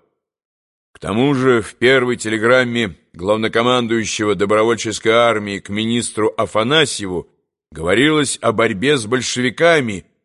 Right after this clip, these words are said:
и невмешательстве во внутренние дела края. И хотя Ломновский пояснил, что обстановка с тех пор изменилась, что директория —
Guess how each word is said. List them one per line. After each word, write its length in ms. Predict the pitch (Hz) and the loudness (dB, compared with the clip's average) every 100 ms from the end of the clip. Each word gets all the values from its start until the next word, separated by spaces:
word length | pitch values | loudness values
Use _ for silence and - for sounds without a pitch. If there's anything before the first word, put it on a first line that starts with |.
| - | -4
и 140 | 135 | -2
невмешательстве 1200 | 160 170 151 160 156 - 123 113 110 107 - 101 | 0 -2 0 0 0 2 2 2 -2 -8 -6 -6
во 160 | 98 104 | 0 0
внутренние 720 | 101 110 135 135 139 135 131 | 0 -2 -2 -2 -2 -2 -2
дела 320 | 92 101 107 | -2 0 0
края. 560 | 110 107 104 98 90 73 _ _ _ _ _ _ | 0 0 0 0 -4 -8 _ _ _ _ _ _
И 60 | - | -16
хотя 340 | 82 87 135 | -12 0 2
Ломновский 600 | 139 117 117 135 120 - 120 | 4 2 0 -2 -2 -4 -4
пояснил, 680 | 117 123 - 151 165 131 | -2 -2 -2 0 0 0
что 220 | 95 92 | -4 -6
обстановка 600 | 87 - 95 117 127 - 110 | -6 -4 -4 0 0 -2 -6
с 80 | |
тех 240 | - 113 - | -2 -4 0
пор 240 | 120 120 | 0 0
изменилась, 840 | 107 113 131 160 156 107 80 - - _ _ | -2 -4 -2 0 0 -2 -6 -12 -16 _ _
что 240 | - - 95 | -14 -6 -6
директория — 920 | 82 113 117 - 160 165 120 90 73 | -2 -2 -2 0 2 4 2 -2 -8